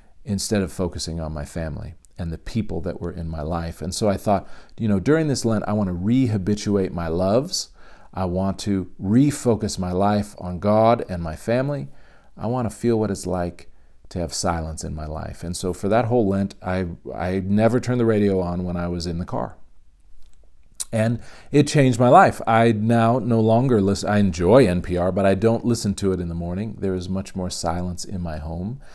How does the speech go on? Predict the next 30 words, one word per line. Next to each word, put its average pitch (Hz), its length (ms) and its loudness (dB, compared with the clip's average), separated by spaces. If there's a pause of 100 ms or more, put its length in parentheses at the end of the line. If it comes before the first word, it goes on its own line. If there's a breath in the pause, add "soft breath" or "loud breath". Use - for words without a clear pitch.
(300 loud breath)
and 95 380 -2
I 95 120 -2
find 92 440 -4
much 110 320 -4
more 110 180 -4
of 92 80 -6
a 92 60 -6
sense 85 340 -8
of 73 160 -14
peace - 540 -10 (440 soft breath)
and 85 240 -6
much 92 280 -6
less 87 460 -4
of 85 200 -10
a 82 60 -8
sense 82 340 -8
of 80 80 -8
anxiety 80 840 -8
and 82 220 -8
nervousness. - 840 -10 (520 soft breath)
So, 101 360 -2 (340 loud breath)
um, 92 320 -4 (560)
the 101 180 -2
practice - 720 -2
of 98 100 -2
engaging 95 680 -2
in 92 220 -6
a 87 60 -4
Lenten 87 400 -4
discipline, 92 640 -4